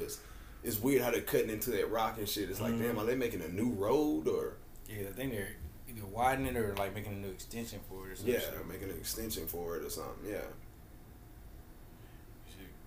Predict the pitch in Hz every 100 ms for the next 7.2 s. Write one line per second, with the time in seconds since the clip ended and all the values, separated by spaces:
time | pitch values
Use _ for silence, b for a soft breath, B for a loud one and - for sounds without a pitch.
0 | - - 104 98 92 104 90 85 87 -
1 | 98 95 95 87 85 85 85 85 90 87
2 | 78 - 95 92 92 - 117 110 95 95
3 | 113 107 101 110 101 113 107 104 107 107
4 | 104 104 101 - 113 107 104 107 - 110
5 | 101 98 - 110 107 120 156 156 123 -
6 | - - - 104 131 - - 76 52 60
7 | 62 -